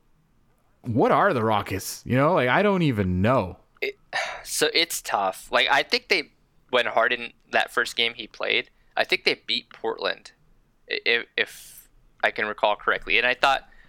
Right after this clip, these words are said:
Speaker 2: "Oh, you know what? Like, maybe I know he wants out, and that trade probably will happen." But I thought maybe playing with John Wall, Christian Wood, DeMarcus Cousins, like, he'll learn to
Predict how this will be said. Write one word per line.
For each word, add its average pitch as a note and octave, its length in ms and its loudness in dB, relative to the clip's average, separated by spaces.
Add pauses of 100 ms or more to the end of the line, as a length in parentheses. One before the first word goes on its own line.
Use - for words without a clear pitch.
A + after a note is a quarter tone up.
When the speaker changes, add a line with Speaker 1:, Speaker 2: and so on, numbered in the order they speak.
Speaker 2:
"Oh, A3 220 2
you G3+ 160 -4
know G#3+ 120 0
what? A3 240 -2
Like, A#2+ 440 -2 (880)
maybe D#3 580 0
I C#3 120 2
know C#3 200 0
he C#3+ 120 -6
wants B2+ 320 -2
out, F#2+ 320 0 (500)
and G#2+ 220 0
that G#2 160 2
trade A2+ 360 -4
probably A#2 320 0
will G#2+ 220 -8
happen." G#2 460 -2 (420)
But A#2 100 2
I A#2 40 2
thought A2+ 280 2
maybe C3 260 -2
playing A#2+ 380 -4
with A2 120 -8
John G#2 280 -2 (100)
Wall, G2+ 460 -2 (140)
Christian B2 440 -6
Wood, G#2 360 0
DeMarcus G2+ 440 -6
Cousins, G2+ 560 -6 (380)
like, - 240 -2
he'll C#3+ 320 -2
learn A#2+ 380 0
to G#2+ 320 -2